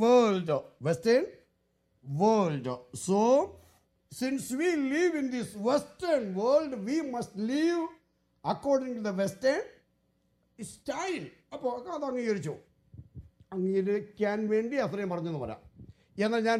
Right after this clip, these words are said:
ചോദിക്കട്ടെ, പതിനൊന്നാം അധ്യായത്തിൽ പറഞ്ഞിരിക്കുന്ന, പതിനൊന്ന് കൊരിന്ത്യർ ലേഖനം പതിനൊന്നാം അധ്യായം, ഒന്ന് കൊരിന്തി, ആ വിഷയം മാത്രം ഈസ്റ്റേൺ കൾച്ചറാക്കി എടുക്കാമോ? അതോ അതിന് മുൻപും അതിന് ശേഷവും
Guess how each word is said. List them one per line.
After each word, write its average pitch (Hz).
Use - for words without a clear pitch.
ചോദിക്കട്ടെ, 175
പതിനൊന്നാം 349
അധ്യായത്തിൽ 302
പറഞ്ഞിരിക്കുന്ന, 262
പതിനൊന്ന് 214
കൊരിന്ത്യർ 208
ലേഖനം 202
പതിനൊന്നാം 190
അധ്യായം, 127
ഒന്ന് 190
കൊരിന്തി, 113
ആ 269
വിഷയം 285
മാത്രം 311
ഈസ്റ്റേൺ 285
കൾച്ചറാക്കി 277
എടുക്കാമോ? 247
അതോ 269
അതിന് 294
മുൻപും 320
അതിന് 262
ശേഷവും 320